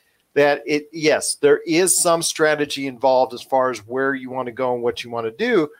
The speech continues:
w-, especially when it comes to attacks and all that, but at least they try to do a good job of blending it in so it creates more of an environment that you wanna go ahead and do it,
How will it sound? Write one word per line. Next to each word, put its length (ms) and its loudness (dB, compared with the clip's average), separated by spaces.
w-, 160 -6
especially 380 -2
when 140 -6
it 60 -16
comes 220 -6
to 120 -8
attacks 440 -4
and 80 -2
all 120 4
that, 160 2
but 260 4
at 160 0
least 260 -2
they 140 4
try 240 2
to 100 -2
do 140 -2
a 20 0
good 180 0
job 240 4
of 220 -2
blending 440 0
it 140 -2
in 240 -2
so 260 -4
it 100 -6
creates 600 -4
more 240 2
of 120 -2
an 80 -8
environment 560 0
that 240 -2
you 80 -18
wanna 360 2
go 200 2
ahead 180 0
and 80 -12
do 140 0
it, 160 0